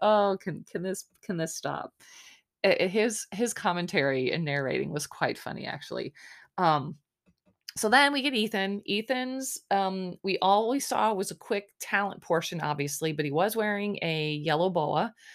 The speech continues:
so clever. Um, and then he, like, p-, I, I don't know what it was. It was w-, w-, white. It looked like a marshmallow, but it couldn't have been. Maybe it was whipped cream pop. I don't know what the hell he did, but he had, looked like it was, like, sitting on his hand or his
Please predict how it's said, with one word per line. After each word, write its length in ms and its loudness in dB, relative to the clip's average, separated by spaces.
so 160 -4
clever. 600 2
Um, 480 2
and 280 0
then 300 2
he, 300 -4
like, 280 4
p-, 80 -8
I, 80 -12
I 140 0
don't 240 -4
know 160 4
what 140 6
it 100 -4
was. 420 0
It 140 -2
was 320 -4
w-, 240 -14
w-, 300 -6
white. 640 0
It 180 2
looked 240 0
like 160 -2
a 60 -2
marshmallow, 600 0
but 140 2
it 160 2
couldn't 200 -2
have 80 -4
been. 240 -6
Maybe 180 0
it 60 6
was 100 0
whipped 200 2
cream 420 -2
pop. 300 -4
I 80 6
don't 120 0
know 60 0
what 100 0
the 80 -2
hell 120 0
he 80 2
did, 240 2
but 100 -4
he 80 0
had, 160 -2
looked 160 0
like 140 -2
it 40 -2
was, 120 -4
like, 120 2
sitting 360 -2
on 60 -4
his 140 -4
hand 380 -2
or 140 2
his 280 -2